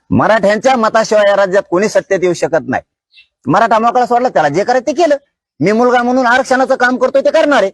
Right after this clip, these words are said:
माझी जबाबदारी काय आहे? आरक्षण मिळवून देणे. मी मागच काय सांगितलं होतं, माझ्या गोरगरीब समाजाला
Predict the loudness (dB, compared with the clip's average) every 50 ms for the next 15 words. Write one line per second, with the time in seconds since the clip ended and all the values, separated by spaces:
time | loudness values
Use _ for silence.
0 | _ _ _ _ _ _ _ _ _ _ _ _ _ _ _ _ _ _ -2 0
1 | 0 2 2 2 2 2 2 0 0 0 0 0 0 0 2 2 2 2 0 -2
2 | -4 -4 -2 0 0 0 0 -2 -2 -2 0 0 0 0 -2 -4 -6 -10 -14 _
3 | _ _ _ -6 -2 0 0 0 0 0 -2 0 0 -2 0 0 0 -2 0 0
4 | 0 0 0 0 0 0 2 2 0 0 2 0 0 0 0 -2 -2 -2 -4 -4
5 | -4 -2 0 0 0 0 0 0 0